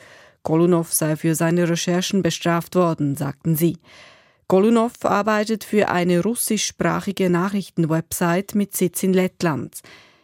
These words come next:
In einem offenen Brief forderten hunderte russische Journalisten die sofortige Freilassung Golunovs.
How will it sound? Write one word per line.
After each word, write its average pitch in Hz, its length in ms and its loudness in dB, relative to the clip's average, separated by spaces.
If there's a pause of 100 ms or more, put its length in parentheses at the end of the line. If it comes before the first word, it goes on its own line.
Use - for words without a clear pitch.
(180)
In 165 140 2
einem 151 300 2
offenen 185 480 0
Brief 196 480 -2
forderten 202 640 -2
hunderte 226 460 2
russische 202 420 -4
Journalisten 170 760 0
die 185 140 -2
sofortige 160 720 -2
Freilassung 156 920 -2
Golunovs. 147 720 -4